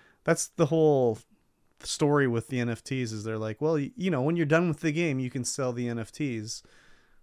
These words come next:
You know, you have the N F T gun or whatever. You can sell the N F T gun, get some of your money back.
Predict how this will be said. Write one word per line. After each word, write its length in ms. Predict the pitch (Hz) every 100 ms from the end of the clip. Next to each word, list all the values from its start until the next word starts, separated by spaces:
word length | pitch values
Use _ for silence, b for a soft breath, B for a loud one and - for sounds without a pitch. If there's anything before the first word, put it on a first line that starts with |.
| _ _
You 80 | 113
know, 100 | 107
you 140 | 120
have 180 | 135 120
the 80 | 131
N 100 | 127
F 120 | 127
T 140 | - 131
gun 340 | 123 123 131
or 140 | 127
whatever. 540 | 113 110 107 110 113 123 _ _
You 60 | 135
can 80 | 127
sell 280 | - 139 127
the 120 | 120
N 100 | 120
F 120 | 117
T 160 | - 127
gun, 380 | 123 123 113 110 b b b
get 160 | - 143
some 200 | - 143
of 40 | 127
your 100 | 120
money 260 | 123 139
back. 300 | 120 107 107